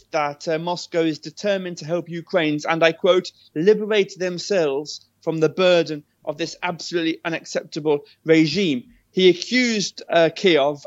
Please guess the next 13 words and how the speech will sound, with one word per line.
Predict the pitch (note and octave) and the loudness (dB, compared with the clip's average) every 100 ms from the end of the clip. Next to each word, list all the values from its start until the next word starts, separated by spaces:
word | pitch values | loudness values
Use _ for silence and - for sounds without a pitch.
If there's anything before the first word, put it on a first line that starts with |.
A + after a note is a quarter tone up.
| - | -8
and | D#3+ E3 D#3+ - | -4 -4 -4 -4
by, | E3+ E3 D#3+ | -2 -2 -2
uh, | D#3 D#3 D#3 D#3 - | 0 0 0 -4 -6
by, | D#3+ D#3 D3+ | -6 -4 -4
uh, | D3+ | -4
connection | D3 F3 F3+ F3 E3+ D#3 - | -6 -8 -10 -10 -10 -10 -8
its | D#3+ D#3 | -10 -10
Western | - E3 D3+ - D3+ - | -4 -2 -2 -6 -6 0
allies | F#3+ F3 C#3+ C3+ D#3 - _ - | 4 4 4 0 -8 -18 _ -10
of | - D3+ | -8 -6
spouting | - A3 A3+ A#3 C4 A3+ | -2 0 0 0 -6 -6
propaganda | - A3 G#3+ F3+ F#3+ D#3+ C#3 C#3 | -4 -4 -2 0 -2 -2 -4 -4
intended | D3+ D3+ G3 G3+ G3 | -6 -8 -8 -8 -12